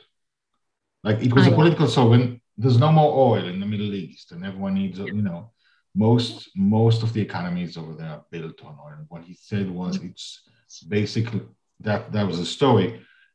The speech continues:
Speaker 1: The, the, the regimes in those countries will try to start a war because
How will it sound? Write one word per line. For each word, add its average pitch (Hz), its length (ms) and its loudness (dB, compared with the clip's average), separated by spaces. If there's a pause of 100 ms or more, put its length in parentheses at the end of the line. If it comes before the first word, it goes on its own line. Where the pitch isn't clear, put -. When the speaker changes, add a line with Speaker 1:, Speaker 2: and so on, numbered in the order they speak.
Speaker 1:
The, 92 580 -2 (120)
the, 87 420 -6 (160)
the 95 320 0 (100)
regimes 95 840 0
in 110 300 6
those 98 380 -2
countries 110 760 -2
will 98 440 -6
try 87 500 -4 (160)
to 80 340 -12 (260)
start 82 520 -8
a 78 60 -12
war 90 360 -2
because 76 640 -14